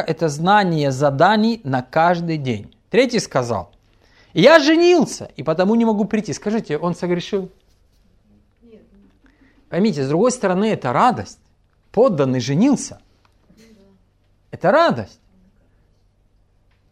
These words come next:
Я хочу, чтобы у нас произошла вот эта переоценка.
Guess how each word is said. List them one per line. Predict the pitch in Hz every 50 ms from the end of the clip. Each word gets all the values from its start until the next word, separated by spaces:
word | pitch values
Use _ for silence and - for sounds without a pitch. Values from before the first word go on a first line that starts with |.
| _ _ _ _ _ _ _ _
Я | - 254
хочу, | - - 262 - - 240
чтобы | - 247 208 208
у | 214
нас | 220 226 220 226
произошла | - 196 196 180 190 180 - 214 196
вот | 180 170 165
эта | 185 156 - 151
переоценка. | 127 - 151 147 139 135 123 127 - - 123 107 98 - _ -